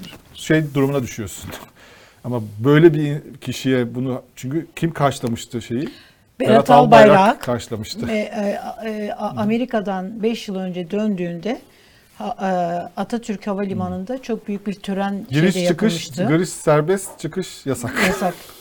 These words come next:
Speaker 2: Çok acayip. Evet, ekranlarını yeni açanlar için İYİ Parti, e, Türkiye Büyük Millet Meclisi Grup Başkanı İsmail Tatlıoğlu bizlerle birlikte. İsmail Bey, ne diyorsunuz? Şimdi hani bu Hakan Atilla'yla biz bunu konuşuyorduk. Yani, e,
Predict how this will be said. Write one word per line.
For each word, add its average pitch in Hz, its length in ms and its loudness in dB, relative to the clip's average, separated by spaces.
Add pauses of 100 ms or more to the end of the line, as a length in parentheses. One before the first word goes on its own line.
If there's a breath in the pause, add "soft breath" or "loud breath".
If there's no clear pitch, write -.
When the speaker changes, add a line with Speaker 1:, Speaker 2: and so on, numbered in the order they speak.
(300)
Speaker 2:
Çok 262 220 -4
acayip. 262 320 -2 (500 loud breath)
Evet, 247 300 4
ekranlarını 254 480 0
yeni 247 220 2
açanlar 233 440 -2
için 233 420 -6 (100)
İYİ 226 140 0
Parti, 196 440 -2
e, 226 500 -6
Türkiye 208 400 -8
Büyük 202 200 -6
Millet 202 240 -6
Meclisi 190 580 -6
Grup 202 280 -6
Başkanı 196 400 -6
İsmail 202 400 -8
Tatlıoğlu 180 560 -6
bizlerle 170 440 -8
birlikte. 185 440 -10 (480 loud breath)
İsmail 262 400 -6
Bey, 214 180 0
ne 269 120 -2
diyorsunuz? 214 520 -8
Şimdi 214 300 -6
hani 202 180 -6
bu 220 180 -6
Hakan 214 340 -4
Atilla'yla 208 600 -6
biz 190 180 -8
bunu 202 160 -8
konuşuyorduk. 202 600 -8 (400 soft breath)
Yani, 202 420 0
e, 180 580 2